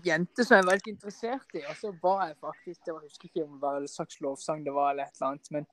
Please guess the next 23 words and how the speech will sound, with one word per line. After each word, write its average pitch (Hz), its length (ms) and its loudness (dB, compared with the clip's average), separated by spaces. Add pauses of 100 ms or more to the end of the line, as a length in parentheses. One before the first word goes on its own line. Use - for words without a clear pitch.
(480)
på 247 220 10
Impuls 202 460 -2
da, 180 200 -2
så 170 320 -4 (560)
sa 156 280 -4
Gud 151 300 -8
til 147 160 -8
meg 131 180 -4
at - 220 -20 (880)
dette 170 600 4
er 135 240 4
den 131 300 -4
rette. 127 400 -8 (800)
<laughs> - 800 -2
Og 180 160 6
det 190 80 6
er - 20 6
jo 185 80 2
litt 175 220 0
gøy 160 240 4
å - 20 4
si, 156 220 -4 (160)
eh, 135 160 -8